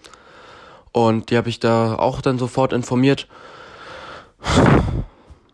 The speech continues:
weil die noch nicht ihr Ergebnis hatten. Die haben auch erst am nächsten Tag ihr Ergebnis bekommen, so Mittag rum. Ja, und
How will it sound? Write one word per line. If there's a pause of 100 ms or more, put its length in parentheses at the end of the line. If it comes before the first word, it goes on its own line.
(340)
weil
die
noch
nicht
ihr
Ergebnis
hatten.
Die
haben
auch
erst
am
nächsten
Tag
ihr
Ergebnis
bekommen,
so
Mittag
rum. (840)
Ja,
und